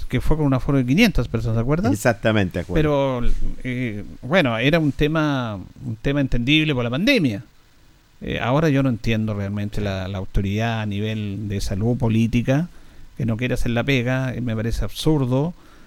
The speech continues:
Speaker 1: colocando restricciones, por ejemplo, a los equipos de Copa Libertadores. A Colo-Colo le dieron un aforo máximo de mil personas.
Speaker 2: Increíble.
Speaker 1: A la Católica lo mismo.
Speaker 2: <laughs>
Speaker 1: Entonces me parece absurdo.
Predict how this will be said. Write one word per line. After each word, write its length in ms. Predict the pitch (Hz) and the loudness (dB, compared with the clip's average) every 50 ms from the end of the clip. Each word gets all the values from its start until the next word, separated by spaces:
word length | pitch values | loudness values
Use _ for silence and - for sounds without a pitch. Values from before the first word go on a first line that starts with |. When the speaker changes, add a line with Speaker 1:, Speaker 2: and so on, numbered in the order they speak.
| - - | -14 -8
Speaker 1:
colocando 560 | - 117 110 - 139 135 131 135 127 123 123 | -4 -2 -2 -2 -2 -2 -2 -2 -2 -2 -2
restricciones, 1000 | 117 123 117 - - 120 110 110 - - - 185 196 165 143 143 147 147 - - - | -4 -4 -6 -6 -8 -8 -8 -8 -6 -2 2 2 2 4 2 2 0 0 -2 -4 -4
por 100 | - 120 | -4 -2
ejemplo, 320 | 117 - - 147 139 - 139 | -2 0 0 0 2 2 2
a 20 | 120 | 2
los 100 | 117 113 | 0 0
equipos 240 | 113 131 127 123 | -2 -2 0 0
de 80 | 120 113 | -2 0
Copa 160 | 123 117 117 | 0 -2 -2
Libertadores. 440 | 113 113 110 - - 160 202 196 147 | -2 -2 -2 0 0 2 2 2 0
A 40 | 110 | -2
Colo-Colo 440 | 113 113 110 107 - 160 190 202 185 | -2 -2 -2 0 2 2 4 4 4
le 100 | 147 131 | 2 2
dieron 160 | 131 123 120 | 2 2 2
un 40 | 120 | 0
aforo 280 | 113 - - 127 123 123 | -2 0 0 0 2 2
máximo 320 | 131 131 - - 117 117 | 2 0 0 -2 -2 -2
de 80 | 117 113 | 0 0
mil 140 | 117 123 127 | 0 0 0
personas. 500 | - - - - - - 226 190 113 - - | 0 -2 -2 -2 0 0 0 0 0 -2 -2
Speaker 2:
Increíble. 460 | 143 120 - - - 87 78 71 67 - | -4 -4 -2 0 -2 -2 -2 -2 -2 0
Speaker 1:
A 80 | 123 | 2
la 80 | 127 123 | 2 2
Católica 420 | 131 127 131 156 151 147 131 127 | 2 2 0 0 0 0 0 0
lo 80 | 120 120 | 0 2
mismo. 540 | 139 202 262 254 196 147 117 107 98 95 98 - - - - - - | 6 8 8 8 8 6 4 4 2 -2 -4 -8 -10 -12 -12 -12 -14
Speaker 2:
<laughs> 280 | - - - - - | -20 -20 -20 -8 -2
Speaker 1:
Entonces 320 | - 139 135 - 247 247 - | 2 4 8 8 8 8 8
me 80 | 240 220 | 6 6
parece 320 | 190 185 220 - - 190 | 6 4 4 2 2 0
absurdo. 840 | 165 - - - - - - 175 226 262 254 135 98 - 78 90 | 0 -2 -4 -4 0 2 2 4 4 4 2 0 -2 -4 -6 -10